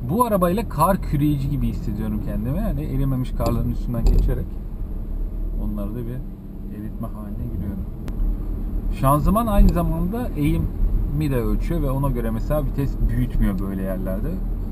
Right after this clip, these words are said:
Ki motor freni yapma-, yapılmasını sağlıyor. Çok hoş bir detay.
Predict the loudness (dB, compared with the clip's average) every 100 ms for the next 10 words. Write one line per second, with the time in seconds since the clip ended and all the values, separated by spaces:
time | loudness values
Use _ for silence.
0 | -4 -2 0 0 -2 0 0 0 0 -4
1 | -6 -4 -4 -2 -2 -2 -2 0 0 0
2 | 0 -4 -6 -10 -10 -10 -10 -10 -10 -8
3 | -8 -6 -6 -8 -10 -10 -8 -8 -6 -4
4 | -4 -4 -4 -4 -4 -4 -4 -6 -6 -4
5 | -4 -4 -4 -8